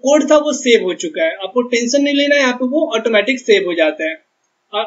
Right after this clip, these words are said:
उसके बाद आपको इस visual basics जो application है उसका भी जो विंडो आपको खुला है आप उसे भी यहाँ पे बंद कर दो। बंद करने के बाद अब मैं चाहता हूँ उस माइक्रोज को apply करके देखूं जो मैंने changes किए वो सच में यहाँ पे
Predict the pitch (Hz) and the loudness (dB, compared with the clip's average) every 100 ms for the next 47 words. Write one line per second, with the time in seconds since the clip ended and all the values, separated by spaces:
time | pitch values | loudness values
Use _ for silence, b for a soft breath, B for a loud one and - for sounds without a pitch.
0 | 262 247 302 277 254 - 262 247 196 190 | -4 0 2 4 2 0 -4 -4 -4 -4
1 | 208 277 294 294 _ 220 220 240 247 - | -4 -2 -2 -4 _ 0 2 2 -4 -4
2 | 240 202 208 233 240 285 269 262 - _ | 0 0 0 -2 0 0 0 -2 -10 _
3 | - 220 - 269 262 262 233 208 226 254 | -12 -6 0 2 2 -2 -2 0 2 2
4 | 247 247 254 _ _ _ - 269 302 285 | 0 -2 -6 _ _ _ -2 2 2 0
5 | 214 208 226 240 240 233 214 247 185 180 | -4 -6 -4 -2 0 2 2 2 0 -2
6 | 160 151 156 - _ _ _ _ _ _ | -4 -6 -6 -16 _ _ _ _ _ _
7 | 202 294 311 302 302 302 294 247 226 226 | 2 4 4 4 4 4 2 0 0 0
8 | 262 285 277 269 254 262 240 233 202 220 | 0 2 2 2 2 2 0 2 2 0
9 | 226 - 233 208 214 226 233 220 208 214 | -2 -2 -2 0 2 2 0 -2 -4 -6
10 | - 220 220 254 247 226 262 254 302 302 | -10 -4 0 0 0 -4 -4 -2 0 0
11 | - - 214 254 262 254 | 0 -4 0 2 2 4